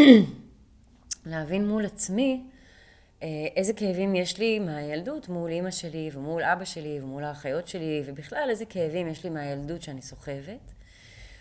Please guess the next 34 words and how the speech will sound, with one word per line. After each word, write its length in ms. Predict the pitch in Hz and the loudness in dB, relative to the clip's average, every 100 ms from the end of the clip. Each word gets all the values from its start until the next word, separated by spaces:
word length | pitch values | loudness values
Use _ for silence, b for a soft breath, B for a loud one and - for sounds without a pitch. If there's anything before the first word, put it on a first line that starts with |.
| B | B
ואחר 360 | 165 - 233 294 | -14 -2 4 4
כך 140 | - | 4
יותר 200 | 247 262 262 | -6 -4 0
קל 200 | 240 233 | 6 6
לי 100 | 269 | 8
אולי 280 | 240 196 175 | 6 6 4
לזהות 480 | 165 156 160 175 | 0 2 2 0
את 120 | 185 165 | -8 -10
הליהוקים 600 | 143 139 139 139 143 196 | -6 -6 -6 -8 -6 -6
האלה 160 | 175 | -6
שאני 200 | 147 143 | -8 -10
עושה 240 | 131 123 170 | -10 -4 -2
עם 120 | 175 | -2
אחרים, 460 | 143 139 139 147 131 | -6 -8 -8 -8 -10
כי 180 | 143 | -10
אני 100 | 135 | -10
מזכירה 440 | 139 139 - 190 208 | -8 -8 -4 0 0
שליהוקים 540 | - 208 170 - 208 | -2 -6 -8 -6 -8
בדרך 280 | 185 190 190 | -4 -6 -4
כלל 100 | 202 | -8
קורים 360 | - 156 170 175 | -8 -12 -10 -10
כשיש 260 | 151 147 | -12 -12
איזשהו 280 | 160 151 147 | -12 -12 -16
טריגר 340 | - 151 151 | -12 -10 -4
רגשי. 440 | 156 131 - 156 120 - B B B B B B B | -4 -4 -8 -10 -10 -16 B B B B B B B
אם 80 | 285 | -6
הכל 220 | 311 294 | 6 6
בסדר 500 | 247 - 196 185 185 | 6 0 0 2 2
והכל 280 | 170 165 190 | 0 -4 -4
טוב, 360 | 175 143 147 139 | -6 -6 -6 -6
ואני 160 | 135 | -8
מרגישה 400 | 135 131 139 - | -10 -12 -12 -6
אהובה, 760 | 151 160 143 127 139 143 139 139 | -6 -6 -10 -8 -8 -8 -10 -12
וה-, 140 | 131 | -12